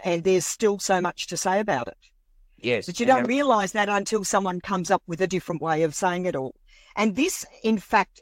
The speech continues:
Speaker 1: is almost a very clinical, it's almost a clinical fly-on-the-wall documentary in a way, um,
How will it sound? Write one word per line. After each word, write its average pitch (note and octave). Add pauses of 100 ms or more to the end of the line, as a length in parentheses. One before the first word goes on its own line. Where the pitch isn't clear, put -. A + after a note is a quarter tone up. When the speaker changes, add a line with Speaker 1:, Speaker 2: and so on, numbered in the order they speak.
(100)
Speaker 1:
is G#3+
almost C4
a G#3+
very F3+
clinical, A3
it's G3
almost D4+
a F3
clinical F3+ (500)
fly-on-the-wall F3
documentary D#3+
in C3
a B2+
way, B2+ (440)
um, E3